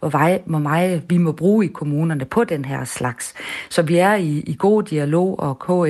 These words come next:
L, altså Kommunernes Forening, spiller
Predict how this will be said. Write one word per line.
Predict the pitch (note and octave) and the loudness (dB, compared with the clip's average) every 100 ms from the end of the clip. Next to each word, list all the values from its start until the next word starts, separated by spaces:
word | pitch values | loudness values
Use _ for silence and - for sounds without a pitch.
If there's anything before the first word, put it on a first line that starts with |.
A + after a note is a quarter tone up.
| D#3 | 2
L, | F#3 F#3 | 0 -4
altså | - D3+ | -12 -10
Kommunernes | - D#3 F3 F#3 D3+ D3 | -4 0 2 2 -2 -6
Forening, | - D#3+ G3 F3+ C#3 - - - | -2 0 2 2 -2 -6 -16 -18
spiller | - F3 E3 D3+ | -6 0 2 0